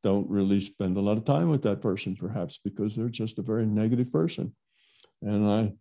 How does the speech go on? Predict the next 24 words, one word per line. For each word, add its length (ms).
still 300
work 240
with 140
them. 240
I'm 180
still 220
polite. 600
I 140
still, 600
you 140
know, 380
help 220
them 140
out 220
when 120
I 100
can. 500
I'm 160
still 260
very 160
nice 280
to 120
them. 320
But 260